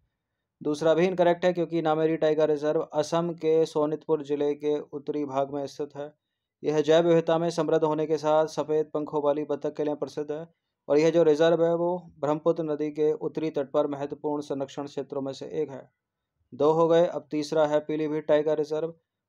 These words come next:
उत्तर प्रदेश के पीलीभीत जिले में स्थित है, जो ऊपरी गंगा के मैदानी जैव भौगोलिक प्रांत के तराई क्षेत्र का हिस्सा है। गोमती नदी जो है वो इस टाइगर रिजर्व से निकलती है। ठीक है, शारदा, चूका और माला खन्नौट जैसी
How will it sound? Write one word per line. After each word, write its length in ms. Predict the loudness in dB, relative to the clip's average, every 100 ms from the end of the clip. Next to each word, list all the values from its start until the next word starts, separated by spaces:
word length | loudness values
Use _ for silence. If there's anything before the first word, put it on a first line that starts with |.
| -4
उत्तर 220 | 2 2
प्रदेश 300 | 4 2 2
के 100 | 0
पीलीभीत 380 | 2 2 2 2
जिले 160 | 2 2
में 140 | 2
स्थित 200 | -2 -2
है, 100 | -2
जो 120 | 0
ऊपरी 240 | 0 0 0
गंगा 300 | -2 2 2
के 280 | 2 2 2 0 -6
मैदानी 500 | -4 0 0 0 -4
जैव 260 | -2 0 0
भौगोलिक 520 | -2 -4 -2 -2 -2
प्रांत 300 | -2 -2 -2
के 140 | -6 -4
तराई 240 | 0 0
क्षेत्र 300 | 0 -8 -6
का 140 | -6 -6
हिस्सा 260 | -6 -8
है। 200 | -8 -14 _ _ _ _
गोमती 340 | 2 4 6 4
नदी 240 | 6 4
जो 160 | 6 4
है 120 | 4
वो 120 | 2
इस 180 | 0 2
टाइगर 340 | 4 4 4 4
रिजर्व 260 | 4 2 0
से 140 | -4
निकलती 360 | -4 -4 -4 -8
है। 180 | -8 -10 _ _ _ _ _ _ -8
ठीक 120 | 0
है, 260 | 0 0 -6 _ _ _ -8
शारदा, 500 | 2 4 4 4 2
चूका 420 | 0 -4 0 2 2 0 -10 _ _ -4
और 200 | -2 0
माला 360 | 2 4 4 2
खन्नौट 440 | -2 0 0 0
जैसी 360 | -2 -2 -4